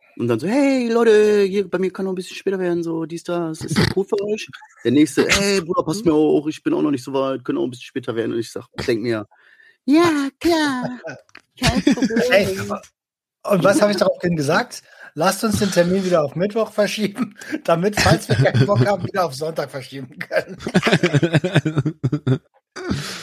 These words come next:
Speaker 1: Richtig.
Speaker 3: Nee, bei mir hat's
Speaker 1: Ey,
Speaker 3: echt
Speaker 2: Klingt
Speaker 3: gepasst.
Speaker 2: logisch.
Speaker 1: Gibt uns, ey, gib einen Satz. Adriano, du musst anfangen. Sag mal den, äh, Einsatz, der deine Woche beschreibt.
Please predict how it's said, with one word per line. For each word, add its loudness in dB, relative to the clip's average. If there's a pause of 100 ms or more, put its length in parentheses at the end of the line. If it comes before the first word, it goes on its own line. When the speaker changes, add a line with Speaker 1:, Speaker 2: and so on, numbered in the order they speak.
(640)
Speaker 1:
Richtig. -4
Speaker 3:
Nee, 6
bei 4
mir 4
hat's 0
Speaker 1:
Ey, 2
Speaker 3:
echt 0
Speaker 2:
Klingt 2
Speaker 3:
gepasst. 2
Speaker 2:
logisch. -6 (920)
Speaker 1:
Gibt 2
uns, 0
ey, 0
gib 0
einen 2
Satz. -2 (140)
Adriano, 0
du -2
musst -2
anfangen. -2
Sag 0
mal 2
den, 2
äh, -2
Einsatz, 0
der 0
deine 0
Woche -4
beschreibt. -16